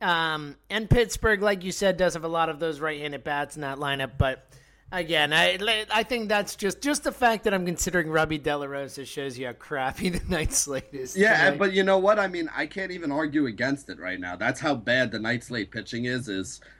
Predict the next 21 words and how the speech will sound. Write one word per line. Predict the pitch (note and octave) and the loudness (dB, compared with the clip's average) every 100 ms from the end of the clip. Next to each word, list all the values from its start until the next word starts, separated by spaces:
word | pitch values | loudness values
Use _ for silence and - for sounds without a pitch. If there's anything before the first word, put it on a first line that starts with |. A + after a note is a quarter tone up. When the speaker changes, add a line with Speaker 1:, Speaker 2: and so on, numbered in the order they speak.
| _ - | _ -2
Speaker 2:
whoever | C#3 F3 | 0 2
you | G3 E3+ | 0 2
wanna | E3 D#3 | 4 6
make | C#3+ C#3+ | 6 4
a | A#2+ | -2
case | - C3+ C3 | -2 -2 -2
for, | - G2 F#2+ | -6 -4 -2
everybody's | F#2+ D3 D#3+ D3 C3+ G#2+ | -2 0 0 0 0 0
got | A2+ F#2 | 0 0
warts. | F#2 G#2+ - - | -4 -6 -6 -12
So | G2+ F2+ F2+ | -6 -6 -6
if | G2 G2 | -10 -2
there's | C#3+ D3 | 0 0
somebody | D3+ C#3+ D3 C3+ | 0 2 2 2
that | A#2 G#2 | 0 0
you | A#2+ | -2
feel | - A2+ A2+ G#2+ - _ _ _ | 0 0 2 0 -4 _ _ _
even | C3+ B2+ A#2 | 0 2 2
a | |
little | G#2 A#2+ A2 | 2 2 2
bit | A2+ | 2